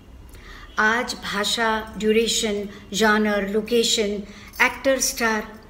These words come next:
कुछ भी मायने नहीं रखता। मायने रखता है तो सिर्फ कंटेंट, ट्रीटमेंट और संदेश यानी मैसेज।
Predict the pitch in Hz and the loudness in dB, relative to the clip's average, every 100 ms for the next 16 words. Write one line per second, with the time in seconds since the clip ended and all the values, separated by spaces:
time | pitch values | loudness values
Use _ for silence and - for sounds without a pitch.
0 | - - 349 330 320 277 220 214 202 190 | -16 -6 -4 -2 -2 0 0 -2 -2 -2
1 | 185 165 - - - - - - - - | -4 -8 -12 -14 -14 -14 -14 -14 -14 -12
2 | - 208 202 196 202 190 - 233 240 294 | -8 0 0 2 0 -2 -4 -6 -4 -6
3 | - - - - - - - 349 - - | -8 -12 -10 -10 -6 -4 0 0 0 -4
4 | 196 175 180 269 370 - - - - - | -2 -2 0 0 -2 -4 -10 -16 -14 -8
5 | - 202 - 254 339 415 - - - - | -6 -4 -2 0 0 -2 -8 -12 -18 -18
6 | - - 208 202 - 175 175 240 285 - | -14 -4 -2 -2 -2 -2 0 0 -2 -6
7 | 196 180 170 180 135 - 120 - - | -4 -4 -4 -6 -6 -10 -10 -12 -12